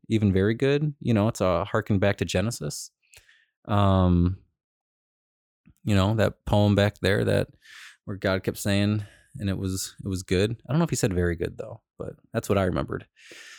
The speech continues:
So I hope that, um, hope that was good to read. Hope that was good, good, or good to hear. Um, so that's about, that's about all I have for today. And I feel like that's, um,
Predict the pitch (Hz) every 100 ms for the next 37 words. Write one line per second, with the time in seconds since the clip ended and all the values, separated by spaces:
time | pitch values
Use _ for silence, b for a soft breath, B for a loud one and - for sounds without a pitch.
0 | B B B B B _ - 180 180 170
1 | 156 B - 156 202 - 185 175 175 165
2 | 156 151 143 131 _ _ _ 170 240 240
3 | 196 220 226 233 123 85 _ _ _ -
4 | 175 170 151 160 147 - 151 139 147 139
5 | 165 165 185 127 98 _ _ _ _ _
6 | 117 110 113 110 110 _ _ _ _ _
7 | - - _ _ _ _ _ _ _ -
8 | 139 143 147 151 - 147 185 151 170 202
9 | 147 120 - 101 98 90 131 139 123 -
10 | 156 151 117 110 - - 110 104 98 98
11 | 101